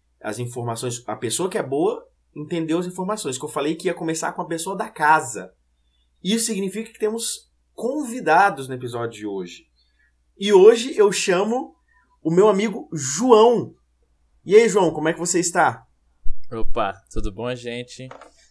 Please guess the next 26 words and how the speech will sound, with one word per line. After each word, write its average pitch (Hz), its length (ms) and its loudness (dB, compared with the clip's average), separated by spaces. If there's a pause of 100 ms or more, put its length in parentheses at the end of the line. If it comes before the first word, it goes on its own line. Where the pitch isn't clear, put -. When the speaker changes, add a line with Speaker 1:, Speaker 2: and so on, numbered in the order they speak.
(420)
Speaker 2:
Tá 170 140 -6
tudo 220 220 -6
bem. 208 360 -6 (140)
Vamos 151 540 -6
recapitular 127 560 -4
a 110 60 -4
lição 107 360 -8
aqui 143 440 -10 (760)
sobre 104 800 -14
esse - 260 -14
tema 107 240 -10
que - 160 -16
é 92 40 -12
muito 101 220 -16
importante. 131 680 -10 (880)
E 123 420 -4 (1600)
é 110 200 -4
difícil 151 380 -6
também, 117 300 -6
né? 190 180 -6 (540)
É 381 280 -8
semaninha 165 400 -6
boa 120 440 -2
pra - 80 -16
me 113 80 -10
chamar. 95 460 -10